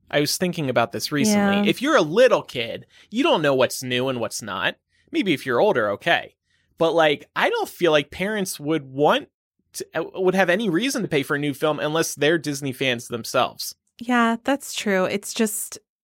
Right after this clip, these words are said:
Speaker 2: <sighs> the thought of a film skipping theaters entirely and not getting any kind of premium access charge, it's like, I don't know, it kind of feels like they're saying that the cost of promoting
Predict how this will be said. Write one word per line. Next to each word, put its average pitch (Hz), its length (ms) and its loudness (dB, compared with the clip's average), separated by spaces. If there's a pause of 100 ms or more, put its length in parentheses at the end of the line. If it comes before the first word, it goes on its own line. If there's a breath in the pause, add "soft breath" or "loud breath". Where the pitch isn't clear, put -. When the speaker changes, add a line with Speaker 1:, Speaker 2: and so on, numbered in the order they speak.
(100)
Speaker 2:
<sighs> - 40 -10 (640 loud breath)
the 214 160 -2
thought 240 400 4
of 269 120 2
a 226 100 0
film 196 540 2 (100)
skipping 196 580 -4
theaters 180 480 0
entirely 180 800 -2 (140)
and 214 420 0
not 226 220 4
getting 220 320 0
any 220 160 2
kind 226 320 0
of 220 420 -4 (680 soft breath)
premium 220 480 2
access 202 480 0
charge, 233 340 0
it's 214 220 -4
like, - 580 0 (1300)
I 185 60 4
don't 196 140 4
know, 196 140 4
it 180 100 2
kind 226 200 4
of 208 80 4
feels 190 300 2
like 196 160 0
they're 185 140 0
saying 185 460 -2
that 180 320 -2
the 175 440 -4 (140)
cost - 720 2
of 196 260 -2
promoting 180 840 0